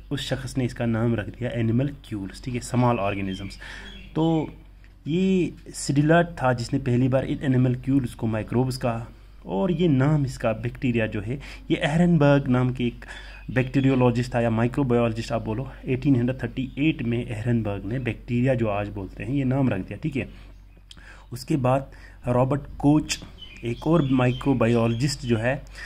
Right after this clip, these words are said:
उसने कुछ अपने, हाँ, एक, अ, बैक्टीरिया एक को पहली बार कल्चर कर दिया इन्होंने।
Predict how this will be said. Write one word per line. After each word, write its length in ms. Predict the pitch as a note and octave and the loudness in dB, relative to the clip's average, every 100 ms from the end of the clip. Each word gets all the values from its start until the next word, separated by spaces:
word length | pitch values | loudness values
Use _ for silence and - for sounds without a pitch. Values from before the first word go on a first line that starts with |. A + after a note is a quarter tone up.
| - - | -14 -6
उसने 560 | C#3 C3+ C#3 C3+ C3+ - - - | -4 2 4 4 0 -6 -8 -2
कुछ 220 | F3 - | -2 -2
अपने, 600 | - C3+ D#3 D#3 D3 A#2+ - - - | -2 0 2 4 4 0 -6 -14 -12
हाँ, 280 | - A2 G#2+ | -4 -2 -2
एक, 200 | A2+ A#2+ | -2 -4
अ, 100 | - - - - - - A#2 G#2+ A#2 A#2+ | -6 -12 -14 -18 -14 -4 -2 -2 -6 -4
बैक्टीरिया 480 | B2+ A#2+ - C3 D3+ | 0 0 2 4 6
एक 180 | C#3 C3+ | 6 2
को 60 | B2+ | -4
पहली 280 | B2 B2+ | -2 2
बार 160 | C#3 B2+ | 4 4
कल्चर 380 | - A#2 A#2 C3+ | 2 0 2 2
कर 160 | C3 | 2
दिया 180 | A#2 A#2+ | 0 2
इन्होंने। 320 | A#2 A#2+ A#2+ | 2 2 0